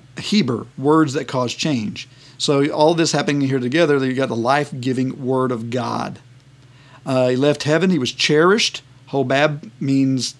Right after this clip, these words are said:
cherished, uh, by his father. He fulfilled the law of Moses, gave to Israel. They got this, this relationship to Moses happening here.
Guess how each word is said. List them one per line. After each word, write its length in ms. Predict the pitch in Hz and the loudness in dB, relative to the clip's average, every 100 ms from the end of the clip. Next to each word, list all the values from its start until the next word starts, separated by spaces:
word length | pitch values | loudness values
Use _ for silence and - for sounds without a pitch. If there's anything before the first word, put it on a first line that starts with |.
| - | -8
cherished, 720 | - - 127 127 175 - - - - _ - - - _ | -6 -4 -2 0 -2 -4 -10 -20 -20 _ -20 -20 -20 _
uh, 180 | 151 131 | 0 2
by 200 | 120 127 | 2 2
his 120 | 120 | 2
father. 380 | - 123 143 190 - - - | 0 0 0 -2 -6 -16 -16
He 140 | - 160 | -2 0
fulfilled 400 | 175 139 185 190 | 0 2 4 6
the 60 | |
law 200 | 190 160 | 6 6
of 80 | 147 | 6
Moses, 480 | 139 135 160 202 160 | 4 4 4 0 0
gave 300 | 143 147 147 | 2 2 0
to 120 | 156 - | -6 -2
Israel. 520 | 143 135 170 196 226 - | -2 2 4 4 0 -4
They 140 | 135 | -4
got 200 | 120 127 | -2 0
this, 240 | 127 - | -2 -4
this 280 | 185 131 120 | -6 -6 -4
relationship 520 | 135 135 139 123 - | -2 -2 -2 -4 -4
to 60 | 127 | -2
Moses 360 | 123 131 139 131 | -2 0 -2 -4
happening 380 | 139 143 139 | -6 -4 -4
here. 260 | 139 165 | -4 -4